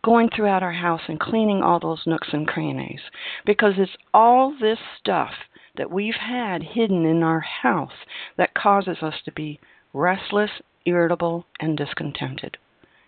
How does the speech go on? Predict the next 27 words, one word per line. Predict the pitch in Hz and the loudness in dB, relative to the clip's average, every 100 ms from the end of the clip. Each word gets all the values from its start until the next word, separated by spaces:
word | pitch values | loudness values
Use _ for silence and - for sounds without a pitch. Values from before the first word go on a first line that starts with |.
| _ | _
And | 147 147 | 0 4
we | 165 | 6
all | 185 208 | 6 6
know | 208 | 4
what | 196 196 | 4 4
our | 185 | 2
default | 175 190 - 147 139 | 0 -4 -4 -6 -6
mechanism | 139 139 139 143 139 139 | -6 -8 -8 -8 -6 -4
is | 139 135 | -4 -4
when | 135 131 143 143 | -6 -2 -2 2
we're | 156 160 | 2 2
restless, | 151 156 - 151 147 - - | 2 0 0 -6 -8 -8 -4
irritable, | 143 135 135 127 | 0 0 -2 -2
and | 127 | -2
discontented. | 127 - 127 127 139 - - - _ - - - _ _ _ _ | -2 -2 -4 -4 -6 -2 -4 -6 _ -20 -20 -20 _ _ _ _
It's | 143 - | -10 -2
been | 135 156 - | -2 0 0
food. | 285 180 - _ _ _ - - | 2 0 -4 _ _ _ -12 2
And | 170 | 6
now | 170 175 175 | 8 8 4
we're, | 165 156 185 - | 2 -4 -6 -8
we're, | 165 160 160 - - - | -2 -2 -4 -10 -20 -4
we're | 175 | -2
being | 147 202 233 208 | 0 4 4 6
given | 202 185 190 180 - _ _ - _ _ _ _ - 170 | 4 2 2 0 -2 _ _ -20 _ _ _ _ -8 -2
different | 185 180 - | 0 0 -2
glasses | 160 160 165 - 143 | 0 0 0 -4 -8